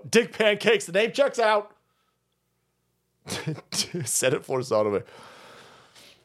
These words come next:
And so they are registering sixteen-year-olds to vote at her events.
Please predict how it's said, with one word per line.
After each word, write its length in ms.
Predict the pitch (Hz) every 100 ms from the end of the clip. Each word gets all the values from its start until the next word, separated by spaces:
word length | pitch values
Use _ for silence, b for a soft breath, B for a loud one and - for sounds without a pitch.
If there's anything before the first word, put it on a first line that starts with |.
| B -
And 140 | 160
so 280 | - 185 185 _ _ _ _ _ _ _ _ _ _ _ _ _ _ -
they 140 | 160
are 220 | 208 196
registering 1040 | 151 147 190 180 226 - - 143 95 85 78 _ _ _ _ _ -
sixteen-year-olds 1000 | - - 285 285 - 190 165 156 160 -
to 120 | 165
vote 300 | 139 143 - _ _ _ _ -
at 160 | 156
her 180 | 147 156
events. 500 | 143 120 82 - -